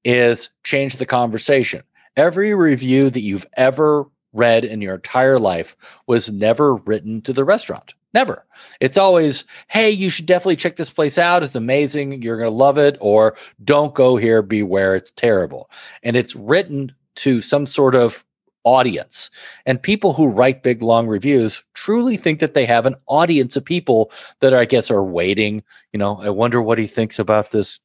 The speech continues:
this chicken restaurant." That sort of thing, to where they feel like that they're speaking to a general public.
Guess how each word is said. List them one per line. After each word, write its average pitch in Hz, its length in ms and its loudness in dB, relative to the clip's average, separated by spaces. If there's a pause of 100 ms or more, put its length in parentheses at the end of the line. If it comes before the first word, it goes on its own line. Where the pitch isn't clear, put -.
this 107 140 -10
chicken 147 360 -6
restaurant." 92 400 -4 (360)
That 147 220 0
sort 165 300 2
of 143 140 2
thing, 139 520 2 (260)
to 151 140 2
where 127 280 4
they 123 120 2
feel 143 300 2
like 131 200 2
that 120 120 -4
they're 117 200 2
speaking 131 600 -8
to 123 160 0
a 107 60 -2
general 101 380 -2
public. - 540 -4